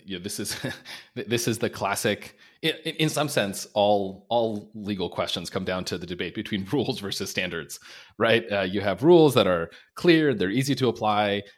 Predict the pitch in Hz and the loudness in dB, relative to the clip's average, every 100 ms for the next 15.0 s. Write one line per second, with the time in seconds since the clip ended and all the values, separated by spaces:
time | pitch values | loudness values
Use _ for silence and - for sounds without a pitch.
0 | _ 101 - 95 98 101 98 95 185 - | _ -2 0 0 -2 -6 -4 -2 -2 -2
1 | 67 - - - 87 87 78 82 80 110 | -8 -12 -16 -14 -8 -8 -8 -12 -2 0
2 | 98 - 80 80 90 95 98 95 95 - | 0 -4 -6 -8 -8 -8 -6 -6 -6 -2
3 | 214 113 87 101 - - _ - 80 82 | 0 0 -2 -6 -12 -16 _ -12 -8 -6
4 | 92 85 78 - 92 87 80 - 95 - | -6 -8 -8 -4 -2 0 -2 -4 -6 -6
5 | 87 85 82 82 156 156 147 - - 123 | -8 -6 -8 -2 2 4 2 0 -4 2
6 | 165 151 - - 117 117 123 123 110 104 | 6 4 2 -4 0 6 8 8 6 4
7 | - 135 135 147 123 120 - 113 - 104 | 4 2 4 4 4 2 2 0 2 -2
8 | - 185 139 - - 113 120 135 294 302 | 2 2 2 0 -4 0 0 2 2 4
9 | 196 170 - 156 156 135 135 113 101 135 | 2 0 0 -2 0 0 2 2 2 2
10 | 143 247 208 139 123 123 123 - - 190 | 2 4 4 4 2 2 -2 -2 2 2
11 | - - 147 - 147 139 _ _ _ _ | 0 -6 -4 0 0 -2 _ _ _ _
12 | 135 139 143 139 214 196 139 - 113 101 | -10 -4 0 2 2 0 0 0 -2 -2
13 | 87 90 87 85 85 76 85 85 82 82 | -4 -4 -6 -6 -8 -8 -18 -20 -12 -12
14 | 76 76 76 73 76 - 69 71 - | -10 -10 -10 -12 -14 -16 -20 -20 -20